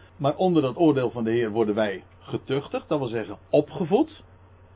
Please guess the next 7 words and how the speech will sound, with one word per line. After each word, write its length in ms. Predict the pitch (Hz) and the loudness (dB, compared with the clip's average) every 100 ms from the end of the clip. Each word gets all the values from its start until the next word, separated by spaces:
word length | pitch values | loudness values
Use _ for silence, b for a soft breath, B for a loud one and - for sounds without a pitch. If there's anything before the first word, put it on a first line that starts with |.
| - - - b b b b b b | -20 -20 -20 b b b b b b
"opdat 320 | 185 165 170 | 2 4 2
wij 140 | 147 147 | 2 0
niet 220 | 185 240 | 0 0
met 160 | 240 | -2
de 100 | 226 | -2
wereld 320 | 220 233 220 214 | 0 2 2 2
zouden 340 | 208 208 202 | 2 4 0